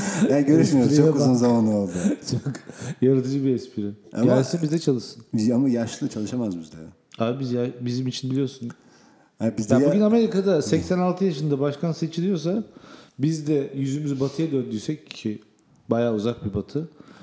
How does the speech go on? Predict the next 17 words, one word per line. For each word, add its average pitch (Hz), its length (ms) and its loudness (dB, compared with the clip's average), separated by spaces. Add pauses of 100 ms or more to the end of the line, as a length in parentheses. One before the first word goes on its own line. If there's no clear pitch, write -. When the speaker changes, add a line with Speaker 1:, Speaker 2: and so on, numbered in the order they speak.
(760)
Speaker 2:
<laughs> 123 220 4 (720)
Burada 151 380 -2
da 175 200 -2 (300)
o 151 80 0
yaşta 151 340 2
insan 156 280 -8
çalıştırılabilir 147 760 -4
diye 120 140 -2
düşünüyorum. - 360 -4
Speaker 1:
Geçen 151 160 2
gün 143 80 4
şeye 139 240 0
üzüldüm 92 340 -2
ya. 82 260 -6
Londra, 110 720 -2 (680)
Amerika 110 420 -2
arası, 95 640 -8